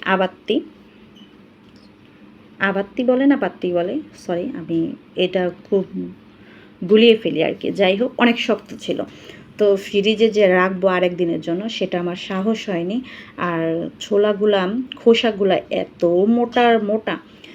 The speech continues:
তো যাই হোক, আমি কখনো এরকম লাউ কাটিনি এরকম করে,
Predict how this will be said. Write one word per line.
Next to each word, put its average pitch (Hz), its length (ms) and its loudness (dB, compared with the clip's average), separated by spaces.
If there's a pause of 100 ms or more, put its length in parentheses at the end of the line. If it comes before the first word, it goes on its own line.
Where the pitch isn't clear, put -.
(220)
তো 208 100 4 (100)
যাই 190 280 4
হোক, 233 180 -2 (140)
আমি 175 260 -2
কখনো 180 340 -2
এরকম 196 420 0 (600)
লাউ 175 200 0 (120)
কাটিনি 196 340 0
এরকম 180 340 0 (100)
করে, 175 220 0